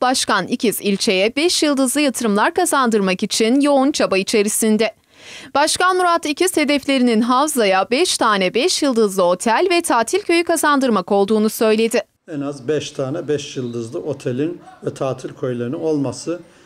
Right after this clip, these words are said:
Speaker 2: Bunlar da olduktan sonra Havza, e,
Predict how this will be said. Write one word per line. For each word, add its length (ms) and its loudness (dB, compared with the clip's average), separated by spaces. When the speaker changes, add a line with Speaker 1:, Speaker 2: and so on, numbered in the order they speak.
Speaker 2:
Bunlar 320 -2
da 40 0
olduktan 380 -4
sonra 260 -4
Havza, 500 -4
e, 40 -10